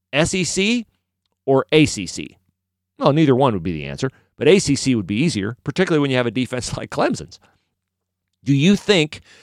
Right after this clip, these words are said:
there's more upside with J T Daniels and Georgia or more upside with D J Uiagalelei and Justin Ross and Nagata and some of the other studs that Clemson has?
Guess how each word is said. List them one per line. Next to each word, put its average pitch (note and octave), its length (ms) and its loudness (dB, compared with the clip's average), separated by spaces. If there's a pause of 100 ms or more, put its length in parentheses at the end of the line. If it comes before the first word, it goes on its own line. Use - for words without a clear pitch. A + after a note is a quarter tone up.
(300)
there's C3 220 -2
more F#3+ 240 6
upside C3 520 0 (280)
with F#2+ 160 -10
J D#3 260 4
T D#3+ 200 -2
Daniels C#3+ 640 0 (120)
and A2 100 -4
Georgia E3 460 2 (280)
or B2+ 140 -2
more D3+ 280 4
upside C3 580 2
with G#2+ 240 -8 (1080)
D E3 120 -2
J D3+ 340 4 (180)
Uiagalelei A#2+ 960 4 (640)
and B2 460 -2 (160)
Justin A#2+ 460 -2
Ross G#2 580 0 (480)
and F#2+ 380 -8
Nagata A#2 600 2 (280)
and G2+ 120 -14
some C3 200 -4
of B2 40 -2
the A#2+ 80 -2
other C3+ 160 0
studs A#2+ 560 0
that A2 140 -4
Clemson C#3+ 380 -4
has? - 280 -14